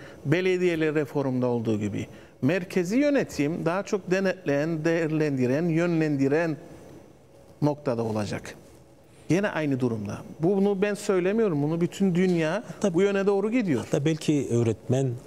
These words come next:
Speaker 2: alımını bile o yerel, e, yönetimler yapacak. Yani
Speaker 1: Şimdi
Speaker 2: ben
Speaker 1: uzakta
Speaker 2: o-,
Speaker 1: değiliz işte.
Speaker 2: okulumun
Speaker 1: Evet.
Speaker 2: ihtiyacını bilirim.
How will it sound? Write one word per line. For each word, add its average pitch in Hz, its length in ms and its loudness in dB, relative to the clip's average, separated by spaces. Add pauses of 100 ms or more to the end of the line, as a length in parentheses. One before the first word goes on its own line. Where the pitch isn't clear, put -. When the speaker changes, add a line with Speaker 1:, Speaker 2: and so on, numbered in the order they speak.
(100)
Speaker 2:
alımını 120 500 2
bile 107 280 2 (180)
o 117 220 2 (320)
yerel, 117 320 2 (160)
e, 107 60 2 (240)
yönetimler 101 440 2
yapacak. 92 460 -4
Yani 101 220 2
Speaker 1:
Şimdi 233 320 2 (100)
Speaker 2:
ben - 100 2
Speaker 1:
uzakta 208 440 -2
Speaker 2:
o-, 202 60 -4
Speaker 1:
değiliz 220 320 2
işte. 139 140 0
Speaker 2:
okulumun 139 560 0
Speaker 1:
Evet. 151 180 0
Speaker 2:
ihtiyacını 131 520 0
bilirim. 147 400 2